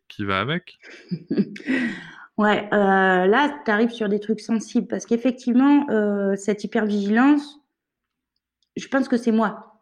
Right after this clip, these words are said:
Speaker 2: Euh, je, pareil, je vais pas parler pour Mathieu parce que, parce qu'il a, ça serait intéressant et j'aimerais bien avoir, avoir un peu plus son point de vue de ce côté-là. Euh,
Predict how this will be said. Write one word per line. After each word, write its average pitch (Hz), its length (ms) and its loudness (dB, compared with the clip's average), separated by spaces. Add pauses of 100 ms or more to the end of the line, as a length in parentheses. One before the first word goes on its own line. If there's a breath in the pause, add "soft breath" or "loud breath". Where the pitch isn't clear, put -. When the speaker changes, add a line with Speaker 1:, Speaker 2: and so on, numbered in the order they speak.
(100)
Speaker 2:
Euh, 185 180 -4
je, 175 420 -6 (120)
pareil, 180 260 -4
je 170 80 -10
vais 175 60 -6
pas 185 160 -8
parler 214 260 -2
pour 233 180 -4
Mathieu 190 440 0
parce - 180 -6
que, - 240 -6
parce - 220 -12
qu'il - 200 -6
a, - 520 -4
ça - 180 -6
serait - 160 -6
intéressant 240 520 0
et 302 60 4
j'aimerais 214 240 2
bien 277 200 4
avoir, 202 260 0
avoir 196 220 0
un 196 60 0
peu 190 120 -10
plus 208 180 -4
son 190 240 -2
point 196 140 -4
de 190 60 0
vue 196 100 -4
de - 60 -12
ce - 100 -8
côté-là. 220 420 0 (600 loud breath)
Euh, 185 500 4